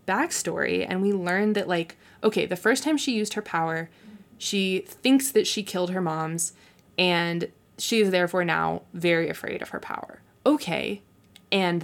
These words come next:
then did she decide that she wanted to give her power up? What if she met Wanda, and Wanda said, "Take, I'll take your power away from you, and you won't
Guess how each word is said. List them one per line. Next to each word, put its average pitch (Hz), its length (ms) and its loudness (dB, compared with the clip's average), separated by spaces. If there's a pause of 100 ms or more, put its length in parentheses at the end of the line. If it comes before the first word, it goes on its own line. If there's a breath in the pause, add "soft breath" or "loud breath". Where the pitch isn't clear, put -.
then 165 560 0 (460 loud breath)
did 220 160 2
she 233 500 -4
decide 196 600 0
that 285 100 -2
she - 160 -2
wanted 170 380 -2
to 220 80 -6
give 214 140 0
her 202 120 -8
power 175 400 -4
up? 175 220 -6 (160)
What 240 180 2
if 349 80 4
she 294 240 2
met 196 400 2
Wanda, 196 500 -2 (280 loud breath)
and 208 160 4
Wanda 202 240 2
said, 202 320 0 (580)
"Take, 269 420 -2 (200)
I'll 262 120 4
take 277 220 -2
your 240 80 0
power 190 280 0
away 175 260 0
from 185 220 -6
you, 170 340 -4 (580 soft breath)
and 185 400 0 (440)
you 208 200 4
won't 247 280 0